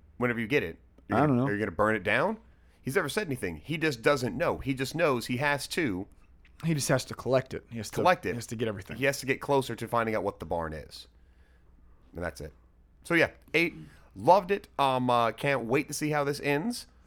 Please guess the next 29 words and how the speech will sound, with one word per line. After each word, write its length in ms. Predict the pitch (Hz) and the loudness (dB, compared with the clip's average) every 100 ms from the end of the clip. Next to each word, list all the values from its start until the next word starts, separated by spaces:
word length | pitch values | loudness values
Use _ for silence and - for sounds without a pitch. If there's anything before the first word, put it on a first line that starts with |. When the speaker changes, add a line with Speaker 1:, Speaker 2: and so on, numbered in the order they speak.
| - | -10
Speaker 1:
Uh, 160 | - 123 | 0 0
for 120 | 120 | 2
this 180 | 135 139 - | 0 0 2
arc, 260 | 131 165 - | 2 2 -2
it's 240 | 120 - | -6 -4
definitely 300 | 120 117 120 | -2 0 0
been 180 | 117 117 | 0 2
a, 160 | 113 107 | 2 2
uh, 80 | |
it's 100 | 104 | 0
been 120 | - 120 | -2 -4
a 40 | |
little 100 | 127 | -2
bit 80 | 131 | -4
of 80 | 131 | -4
a 60 | |
fun 240 | 131 143 147 | -2 0 2
ride. 400 | 135 104 127 190 _ _ _ _ | 4 4 2 -2 _ _ _ _
So 340 | - 131 127 123 | -4 2 4 4
yeah, 60 | |
that's 140 | 120 123 | 0 2
Speaker 2:
Mm-hmm. 40 | 208 | 0
Speaker 1:
about 120 | - | 0
all 100 | 151 | -2
I 40 | |
got. 200 | 156 - - - _ - | -4 -6 -12 -20 _ -4
Speaker 2:
Yep, 220 | 127 - - | -2 -2 -2
yep. 160 | 165 - - _ _ _ _ - - _ - _ - | -6 -6 -12 _ _ _ _ -20 -20 _ -20 _ -2
Awesome. 360 | 160 185 104 | 0 0 -2